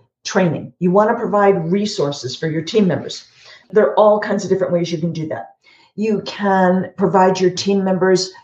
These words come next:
with pre-done social media posts. You can provide your team members with copy, um, for emails. You can provide your team members with PowerPoint presentations. These are all things I do.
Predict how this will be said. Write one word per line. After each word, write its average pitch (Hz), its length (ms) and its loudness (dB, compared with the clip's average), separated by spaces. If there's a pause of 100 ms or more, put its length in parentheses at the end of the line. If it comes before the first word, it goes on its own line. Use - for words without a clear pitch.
(220)
with 190 480 4 (200)
pre-done 214 960 2 (240)
social 202 360 2
media 156 280 0
posts. 151 360 -6
You 202 60 -2
can 196 220 -2
provide 185 420 0
your 185 120 4
team 196 280 -2
members 185 420 2
with 190 380 0
copy, 202 600 0 (520)
um, 165 580 2 (480)
for 175 680 4 (460)
emails. 202 480 -8
You 185 80 -4
can 190 180 -2
provide 196 400 2
your 196 140 2
team 220 260 -4
members 202 340 2
with 190 240 -2
PowerPoint 214 640 -2
presentations. 147 680 -6
These 208 200 0
are 202 120 2
all 202 240 4
things 196 240 0
I 185 80 4
do. 175 260 0